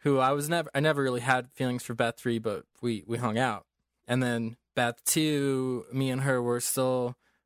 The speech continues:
you know, trying to, f-, I mean, I knew nothing was ever really gonna permanently happen 'cause she lived in Texas,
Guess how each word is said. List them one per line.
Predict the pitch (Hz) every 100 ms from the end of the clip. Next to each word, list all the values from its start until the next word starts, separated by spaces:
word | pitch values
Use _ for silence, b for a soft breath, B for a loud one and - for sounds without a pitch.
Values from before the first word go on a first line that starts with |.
| _
you | 117
know, | 113 104 101 104 -
trying | 143 120
to, | 117
f-, | - -
I | 156
mean, | 147 120 107
I | 147
knew | 135 127
nothing | 123 120 120 113
was | 104 117
ever | 110 107
really | 107 107
gonna | 101 98
permanently | - 135 107 107
happen | 104 - 95
'cause | -
she | -
lived | 107 104
in | 92
Texas, | - 127 - 101 -